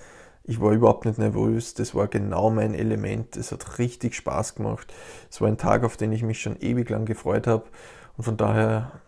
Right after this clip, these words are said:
ich war nicht wirklich nervös. Und was ich gemacht hab, das hörst du in der letzten oder in der, der, ja, in der letzten Folge vom Rockcast. Das müsste Folge einunddreißig sein. Ähm,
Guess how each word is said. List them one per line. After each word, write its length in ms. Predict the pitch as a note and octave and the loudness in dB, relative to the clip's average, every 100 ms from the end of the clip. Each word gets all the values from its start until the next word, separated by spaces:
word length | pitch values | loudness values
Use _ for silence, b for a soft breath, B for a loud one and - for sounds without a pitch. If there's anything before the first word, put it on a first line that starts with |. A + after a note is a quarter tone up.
| B B B B B - | B B B B B -8
ich 120 | A2+ | -2
war 120 | G#2 | 0
nicht 160 | B2 A#2 | 2 2
wirklich 280 | A2+ A2+ A2+ | 0 -2 -2
nervös. 460 | G2+ G2 B2+ D3 | -2 0 -2 -2
Und 140 | G#2+ G#2 | -4 -2
was 180 | C#3+ | -4
ich 120 | C#3 - | -4 -2
gemacht 460 | A2+ G#2+ A2+ - | -2 -2 -8 -2
hab, 220 | B2+ B2+ B B B B | 0 0 B B B B
das 220 | C#3 - | -10 -4
hörst 260 | G#2+ G#2+ - | -2 -2 -4
du 40 | |
in 120 | G2 A2 | -4 -2
der 100 | G#2 | -2
letzten 640 | G#2 G2 - - A2+ A#2 | 0 -2 -4 -4 -4 -4
oder 200 | - F#2 | -4 -6
in 100 | A2 | -4
der, 240 | G2 G2 B B B B B - | -4 -4 B B B B B -8
der, 340 | - - - - B B - | -4 -4 -6 -14 B B -4
ja, 180 | - A#2 - | 0 0 -2
in 60 | G#2 | -6
der 120 | - | -4
letzten 340 | A2+ - A2+ | -4 -6 -8
Folge 520 | - A2 G#2 A#2 A#2 B B B B | -6 -4 0 4 2 B B B B
vom 220 | - A2 | -6 -2
Rockcast. 600 | G#2 G2+ - - A2+ A2 A2 | 0 -2 -6 -2 0 0 -4
Das 100 | G#2+ | -6
müsste 320 | A2 - - | -8 -8 -10
Folge 400 | - G#2+ B2+ - | -6 -4 -4 -6
einunddreißig 720 | - - A#2 - - - G2+ | -8 -6 -6 -6 -10 -8 -10
sein. 300 | - F#2+ A2 - B B B B - | -8 -6 -4 -6 B B B B -10
Ähm, 540 | - G#2 G#2 G#2 G#2+ | -4 -2 -2 -2 -2